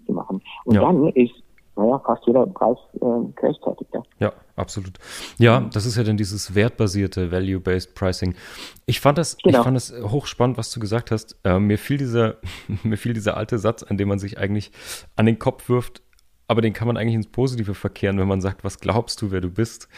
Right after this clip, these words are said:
Speaker 2: Ähm, das ist eigentlich
Speaker 1: Mhm.
Speaker 2: genau der Satz, der, der das, das so ein bisschen auf den Punkt bringt. Und du hast mit diesen Glaubenssätzen über die unbewussten Wertvorstellungen und Selbstbilder gesprochen und,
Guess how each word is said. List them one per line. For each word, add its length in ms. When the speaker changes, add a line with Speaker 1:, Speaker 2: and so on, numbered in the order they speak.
Speaker 2:
Ähm, 220
das 140
ist 120
eigentlich 220
Speaker 1:
Mhm. 60
Speaker 2:
genau 260
der 160
Satz, 380
der, 400
der 560
das, 300
das 160
so 80
ein 40
bisschen 220
auf 120
den 160
Punkt 300
bringt. 240
Und 80
du 100
hast 320
mit 200
diesen 180
Glaubenssätzen 800
über 140
die 140
unbewussten 1120
Wertvorstellungen 840
und 60
Selbstbilder 560
gesprochen 500
und, 240